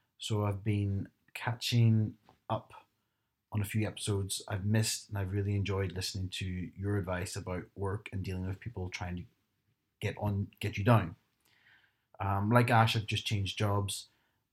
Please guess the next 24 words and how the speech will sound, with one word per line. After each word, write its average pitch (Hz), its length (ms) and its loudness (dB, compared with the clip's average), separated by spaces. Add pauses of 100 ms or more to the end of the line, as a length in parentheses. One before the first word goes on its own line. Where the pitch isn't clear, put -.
and 101 100 -2
I've 95 560 -2
a - 60 -10
question 110 420 0
for - 80 -8
you 98 140 -4
guys. 92 460 -2 (300)
How 120 140 4
would 127 240 4
you 120 60 4
go 110 180 2
about 95 300 -2
telling 104 540 0
people 95 400 -4 (220)
you're 95 180 -4
gay 87 260 -6
at - 120 -8
work? 98 340 -6 (760)
Just, - 220 -2 (720)
just 123 240 2
let 123 120 8
it 117 200 0
come 110 240 4
up. - 220 2